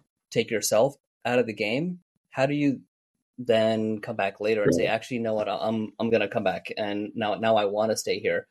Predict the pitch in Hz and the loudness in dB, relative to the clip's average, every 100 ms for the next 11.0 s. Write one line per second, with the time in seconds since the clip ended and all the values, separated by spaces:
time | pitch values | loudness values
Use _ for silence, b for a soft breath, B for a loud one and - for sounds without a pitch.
0 | _ _ _ 104 - 120 104 123 113 104 | _ _ _ -4 -2 -2 0 2 2 0
1 | 110 - 101 113 104 107 95 95 - _ | -2 -4 -4 -4 -4 0 4 2 0 _
2 | _ _ _ 98 - 110 107 104 110 - | _ _ _ -4 0 0 0 -2 -4 -6
3 | _ 117 90 87 - - _ _ _ _ | _ 0 2 0 -6 -20 _ _ _ _
4 | _ _ - 127 135 120 113 113 - 104 | _ _ -2 0 0 -2 0 0 2 -2
5 | 92 - - _ _ - - - 110 101 | -2 -8 -12 _ _ -8 -6 -2 -2 0
6 | 92 95 98 - _ - 120 107 107 101 | -2 -2 -6 -14 _ -8 -4 0 0 0
7 | 104 98 113 135 151 156 113 107 95 - | -2 0 4 6 4 2 0 2 0 0
8 | - 101 73 123 - - 90 - 90 67 | -8 -8 -8 -12 -10 -6 -6 -4 -4 -6
9 | - 110 - 107 98 101 - - 120 110 | -6 -4 2 4 2 0 -6 -10 -2 0
10 | 101 101 - 107 104 113 110 147 165 | 0 -4 -4 -4 -2 0 2 2 0